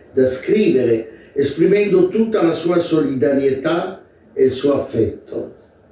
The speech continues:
Esortava Piero a reagire.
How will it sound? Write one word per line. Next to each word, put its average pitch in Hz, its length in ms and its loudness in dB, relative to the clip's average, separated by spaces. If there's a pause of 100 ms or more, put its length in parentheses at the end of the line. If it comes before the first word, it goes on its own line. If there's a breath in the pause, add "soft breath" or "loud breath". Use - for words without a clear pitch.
(840 loud breath)
Esortava 180 720 2
Piero 202 360 2
a 165 100 2
reagire. 110 840 -2